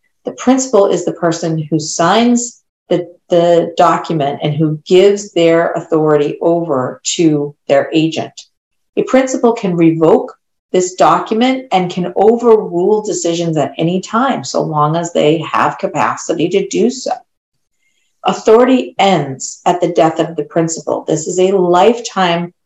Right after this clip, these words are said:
decision-making document, not a document for planning after death. Even with a revocable living trust, it's important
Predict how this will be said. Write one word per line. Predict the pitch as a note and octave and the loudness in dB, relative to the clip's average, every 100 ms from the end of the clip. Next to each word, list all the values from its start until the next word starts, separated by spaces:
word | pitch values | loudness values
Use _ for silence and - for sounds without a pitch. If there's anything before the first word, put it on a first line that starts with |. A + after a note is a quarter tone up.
| _ _ _ _ - | _ _ _ _ -6
decision-making | F3+ G3+ F#3 G3+ G3+ F3 E3 E3 D#3+ | -4 0 2 2 2 0 -2 -4 0
document, | E3 E3 F#3 - D3 C#3 - _ _ _ _ _ _ | 0 0 -2 -4 -4 -6 -8 _ _ _ _ _ _
not | E3+ E3+ F#3 F#3+ F#3 B2+ - - - - | -2 2 4 4 4 0 -4 -10 -8 -4
a | |
document | F3 E3 E3 F#3 D#3 - | 0 2 0 -4 -6 -4
for | - D3+ | -4 -6
planning | - D#3 D#3+ D#3+ C3+ D3+ D3+ _ _ _ | -2 -2 0 -2 -4 -8 -14 _ _ _
after | D3 D3 D3 D3+ | -2 -2 -2 -4
death. | - C#3+ - - - _ _ _ _ _ _ _ _ _ _ _ _ - | 0 0 -2 -8 -20 _ _ _ _ _ _ _ _ _ _ _ _ 2
Even | B3+ D#4 D4+ C4+ | 4 6 6 6
with | A#3 A3 | 4 4
a | G#3+ | 2
revocable | F#3+ F#3 F3+ F#3 F3 | 2 4 2 2 0
living | E3+ D#3+ | 0 0
trust, | D#3+ F#3+ E3+ - | -2 0 0 0
it's | - - | -10 -8
important | F3+ F3 _ A#3 C4+ D4 A3 C3 | -8 -8 _ 4 6 4 0 -6